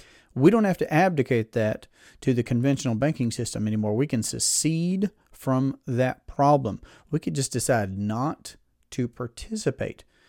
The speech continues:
and create and build and grow and scale and use our own private, our own personal monetary system instead. So I guess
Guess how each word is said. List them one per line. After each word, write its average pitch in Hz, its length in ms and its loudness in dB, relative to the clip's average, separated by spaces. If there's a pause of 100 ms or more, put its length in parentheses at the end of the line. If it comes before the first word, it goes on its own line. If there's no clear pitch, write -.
(500)
and 113 420 2 (360)
create 127 800 4 (140)
and 104 280 -6
build 180 440 4 (120)
and 107 160 -6
grow 170 340 6
and 104 220 -10
scale 180 440 2
and 107 200 -4
use 156 680 0
our 117 220 0
own 110 340 -2 (400)
private, 151 540 2
our 113 120 -2
own 110 160 -4
personal 160 460 0
monetary 127 720 -2 (300)
system 123 680 -2 (420)
instead. 120 520 2 (380)
So 143 320 6
I 151 80 4
guess 208 300 6